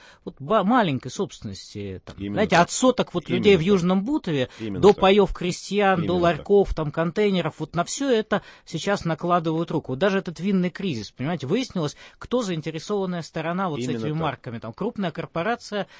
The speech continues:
Speaker 1: э, патронируемая Ф С Б.
Speaker 2: Именно, именно. Поэтому все эти факты, все эти, э, действия по, э, сжиманию, сжиманию прав граждан, а, фактически связаны, конечно, э,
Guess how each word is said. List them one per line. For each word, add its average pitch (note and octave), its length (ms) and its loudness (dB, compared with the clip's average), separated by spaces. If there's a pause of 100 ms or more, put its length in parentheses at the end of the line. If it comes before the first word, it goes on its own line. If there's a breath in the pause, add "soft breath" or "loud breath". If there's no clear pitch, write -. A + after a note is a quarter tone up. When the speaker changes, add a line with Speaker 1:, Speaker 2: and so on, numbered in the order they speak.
(100 loud breath)
Speaker 1:
э, C#3 320 -2 (300)
патронируемая D#3 840 -4
Ф B2 80 -12
С C3 140 -8
Б. G#2 220 -12 (240)
Speaker 2:
Именно, A#2 580 -12
именно. A2 420 -14 (580 soft breath)
Поэтому G#2 360 -4
все B2+ 340 -4
эти F2 300 -8 (240)
факты, F2+ 500 -4
все F2 320 -8
эти, D#2+ 460 -14 (340)
э, C2+ 420 -18
действия E2 460 -10
по, D#2 320 -12 (580 soft breath)
э, B1+ 380 -16
сжиманию, D#2 720 -10 (140)
сжиманию D#2 560 -10
прав B2 240 -2
граждан, B1+ 480 -8 (500)
а, B1+ 220 -16
фактически - 420 -14
связаны, D2 440 -10
конечно, D2 500 -14 (380 soft breath)
э, G#1+ 680 -16